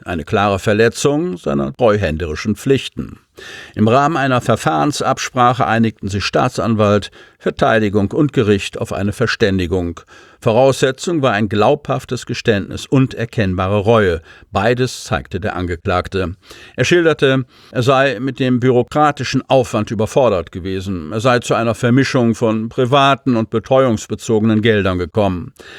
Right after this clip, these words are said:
Eine Bereicherungsabsicht bestritt er.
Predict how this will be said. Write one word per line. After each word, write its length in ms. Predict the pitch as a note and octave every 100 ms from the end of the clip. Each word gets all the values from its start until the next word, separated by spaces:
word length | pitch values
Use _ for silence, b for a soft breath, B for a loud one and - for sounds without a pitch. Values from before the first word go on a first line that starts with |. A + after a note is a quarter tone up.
| B B
Eine 380 | A#2+ A#2+ A2 A2
Bereicherungsabsicht 1400 | A2+ G#2 C3 D3 D#3 C#3+ - A2 F3 - A#2+ A2 - -
bestritt 400 | A2 - G2+ -
er. 280 | - D2